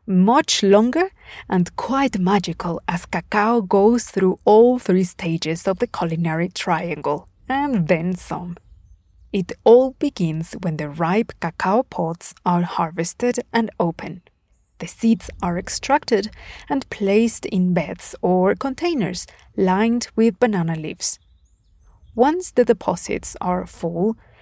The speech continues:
they are gently mixed so the pulp begins to loosen, and then they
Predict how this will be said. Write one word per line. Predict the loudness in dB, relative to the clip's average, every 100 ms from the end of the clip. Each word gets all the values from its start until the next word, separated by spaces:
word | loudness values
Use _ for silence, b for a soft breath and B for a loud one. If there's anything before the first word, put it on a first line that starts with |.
| b 0
they | 2 4
are | 2
gently | 0 0 2 2 2 0 0
mixed | 0 2 0 0 -8 -8 -12 -14
so | 0 2 2
the | 0
pulp | 0 2 4
begins | 2 -2 0 -4 -6
to | -4 0
loosen, | 2 2 0 -2 -2 -2 -4 B B B -10
and | -6 -2 0
then | 0 0 -4 -8 -8
they | -2 0